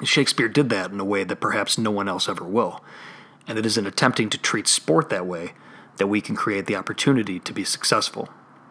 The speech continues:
What you first must do is not look for certainty in scoreboards.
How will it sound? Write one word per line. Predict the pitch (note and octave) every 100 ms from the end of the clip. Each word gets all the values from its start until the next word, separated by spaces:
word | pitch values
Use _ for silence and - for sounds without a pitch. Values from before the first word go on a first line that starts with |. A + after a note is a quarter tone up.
| - - - -
What | - -
you |
first | - E3+ F#3
must | B2+ G#2+ -
do | G2 F#2+ - - - -
is | - -
not | A#2+ A#2+
look | B2+
for | -
certainty | A#2+ C#3 B2 A2+ G#2
in |
scoreboards. | G2+ - G2 F#2+ A#2 - -